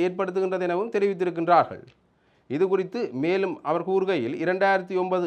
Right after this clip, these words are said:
இறுதி யுத்தத்தின் நிறைவில் பெற்றோர் குழந்தைகளுடன் சரணடைந்தனர்.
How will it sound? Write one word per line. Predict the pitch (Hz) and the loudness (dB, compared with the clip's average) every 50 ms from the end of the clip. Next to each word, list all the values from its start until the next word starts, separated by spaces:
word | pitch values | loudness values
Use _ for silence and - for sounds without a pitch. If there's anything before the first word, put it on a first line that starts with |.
| 143 151 | 0 0
இறுதி | 170 185 190 196 190 | 0 0 0 0 -2
யுத்தத்தின் | 185 180 - 196 180 180 185 165 160 | -4 -2 -2 -4 -2 -2 -2 -2 0
நிறைவில் | 170 170 180 180 180 214 247 214 185 _ | 0 0 0 0 0 -2 -4 -8 -12 _
பெற்றோர் | - 170 175 170 170 - 202 208 202 - - 117 131 - | -4 -4 -4 -2 -2 0 0 0 0 -2 -8 -14 -10 -2
குழந்தைகளுடன் | 165 175 185 208 202 208 196 185 185 180 196 202 - | 0 0 2 2 2 0 0 0 0 0 -2 -2 0
சரணடைந்தனர். | 202 185 185 185 180 156 131 107 90 87 - | 0 0 2 2 0 0 -2 -4 -6 -10 -16